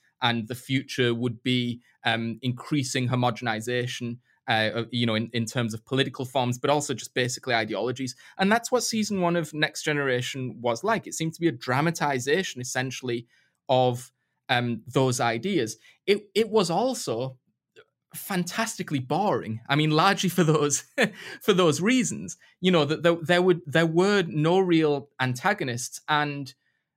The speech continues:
you know, the, the writers would recount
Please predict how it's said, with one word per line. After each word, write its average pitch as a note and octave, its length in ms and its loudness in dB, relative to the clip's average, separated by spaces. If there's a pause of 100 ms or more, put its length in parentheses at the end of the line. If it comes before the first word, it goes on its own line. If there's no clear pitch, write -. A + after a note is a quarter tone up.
(420)
you E3 100 2
know, D3 220 0
the, D3 200 2
the C#3+ 180 2
writers F3+ 460 2
would D#3 220 -2
recount C3+ 720 -4